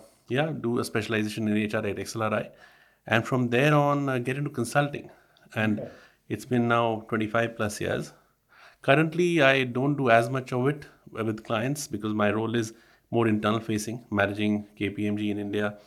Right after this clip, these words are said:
Speaker 1: uh, and, and all our, uh, people and talent, uh, management aspects.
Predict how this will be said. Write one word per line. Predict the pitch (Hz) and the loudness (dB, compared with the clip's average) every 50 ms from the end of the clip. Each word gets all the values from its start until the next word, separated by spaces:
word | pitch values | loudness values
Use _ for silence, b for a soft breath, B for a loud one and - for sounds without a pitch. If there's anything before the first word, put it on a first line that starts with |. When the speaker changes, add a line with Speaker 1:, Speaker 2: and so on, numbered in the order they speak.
| B B B B B B B B _ - - | B B B B B B B B _ -8 -4
Speaker 1:
uh, | 95 92 - - | -2 -2 0 0
and, | 98 95 98 95 - | -2 -2 -2 -4 -4
and | 98 98 95 95 | -6 -6 -6 -8
all | - 110 104 101 101 98 | -6 -4 -2 2 4 4
our, | 104 120 117 104 98 95 | 6 6 4 2 2 0
uh, | 87 85 - - - - _ _ | -2 -4 -6 -8 -12 -18 _ _
people | - 104 104 104 110 104 104 | -8 -8 -6 -4 -2 -2 -2
and | 101 95 - | -2 0 0
talent, | 101 98 98 95 92 92 - - | 0 0 0 -2 -6 -6 -4 -4
uh, | 90 90 87 - - - - | -2 -2 -2 -4 -8 -8 -6
management | 104 101 98 98 101 98 98 101 | -4 -4 -4 -4 -6 -8 -6 -8
aspects. | 95 92 - - 101 95 - - - - | -8 -8 -6 -6 -6 -8 -6 -10 -14 -20